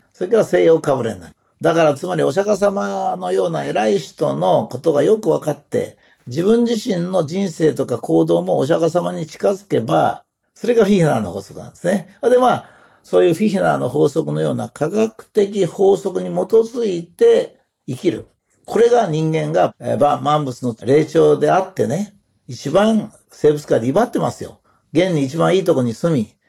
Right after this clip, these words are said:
新幹線なんか引き、食べたいと思ったら、なんか動物の命を、あのね、取って食べる。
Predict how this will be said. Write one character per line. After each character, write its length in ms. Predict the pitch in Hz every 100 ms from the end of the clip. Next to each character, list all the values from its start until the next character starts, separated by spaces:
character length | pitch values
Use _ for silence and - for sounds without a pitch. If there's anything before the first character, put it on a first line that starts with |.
| _ _
新 200 | - 156
幹 200 | 160 165
線 140 | 147
な 80 | 120
ん 40 | 104
か 80 |
引 60 | 113 -
き、 400 | 170 160 107 - _ _ -
食 120 | 120
べ 60 | 156
た 140 | 180
い 60 | 165
と 80 | 135
思 100 | 131
っ 80 |
た 120 | - 123
ら、 260 | 117 - _ _ _
な 160 | - 131
ん 40 |
か 360 | 123 117 110 110 _ 110
動 180 | 139 139
物 140 | 127
の 100 | 139
命 300 | 143 143 -
を、 280 | 120 110 107 _ _ _
あ 120 | 90
の 80 | 104
ね、 140 | 147
取 180 | - 180
っ 20 |
て 120 | - 117
食 220 | - 135
べ 100 |
る。 80 | 208